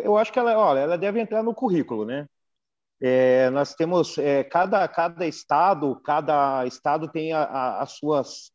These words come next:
pecu-, pecula-, peculiaridades, né, dentro da dança folclórica,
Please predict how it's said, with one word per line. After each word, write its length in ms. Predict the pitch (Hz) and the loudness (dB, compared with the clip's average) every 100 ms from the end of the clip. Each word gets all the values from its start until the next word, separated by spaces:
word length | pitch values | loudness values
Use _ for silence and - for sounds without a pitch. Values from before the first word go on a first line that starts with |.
| _ - | _ -8
pecu-, 240 | 156 - - - | -8 -10 -12 -2
pecula-, 500 | 202 202 180 - - - | -2 2 0 0 -4 -2
peculiaridades, 1000 | 208 - 196 185 175 127 143 185 147 131 | -2 0 2 2 2 2 2 2 0 -4
né, 280 | 131 160 156 | -4 -4 -4
dentro 340 | 120 139 151 | -4 -4 -4
da 140 | 135 131 | -2 -2
dança 320 | 127 139 131 | -2 -6 -6
folclórica, 840 | - 110 - 117 151 165 - 98 | -6 -8 -4 0 2 2 -2 -8